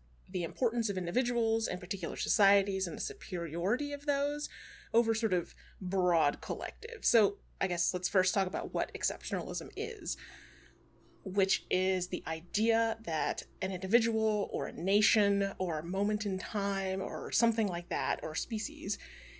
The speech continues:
is pivotal or crucial to some event or events of the future or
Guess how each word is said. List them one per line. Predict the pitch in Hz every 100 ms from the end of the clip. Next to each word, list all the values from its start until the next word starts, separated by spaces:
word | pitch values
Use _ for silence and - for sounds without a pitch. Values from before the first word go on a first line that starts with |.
| -
is | 190 170 160 - - - - - - -
pivotal | - 285 277 254 240 240 -
or | 170
crucial | - - 233 233 - 180 170 165 -
to | - - 185 170 170
some | - 233 226
event | 202 202 190 190
or | 180 175
events | 175 170
of | 165
the | 165
future | - 170 - 160
or | - 165